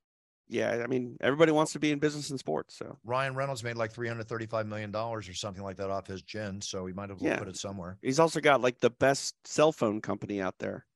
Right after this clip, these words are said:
Speaker 2: Oh, he's a, he's a, he's a worker ant, man. I give that
Speaker 1: Yeah.
Speaker 2: guy a lot of credit,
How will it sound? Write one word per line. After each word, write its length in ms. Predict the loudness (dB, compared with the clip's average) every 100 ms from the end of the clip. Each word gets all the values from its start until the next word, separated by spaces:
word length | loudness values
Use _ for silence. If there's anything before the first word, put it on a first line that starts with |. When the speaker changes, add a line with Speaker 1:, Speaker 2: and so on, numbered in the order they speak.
| _ _ -10
Speaker 2:
Oh, 200 | -6 -6
he's 220 | -6 -6 -6
a, 60 |
he's 300 | -6 -6 -4
a, 60 | -6
he's 280 | -8 -8 -6
a 40 |
worker 380 | -6 -8 -8 -12
ant, 160 | -14 -18
man. 180 | -16 -10
I 80 |
give 160 | -8 -6
that 120 | -2
Speaker 1:
Yeah. 100 | 0
Speaker 2:
guy 40 | 0
a 100 | 0
lot 160 | -6
of 60 | -8
credit, 340 | -8 -10 -10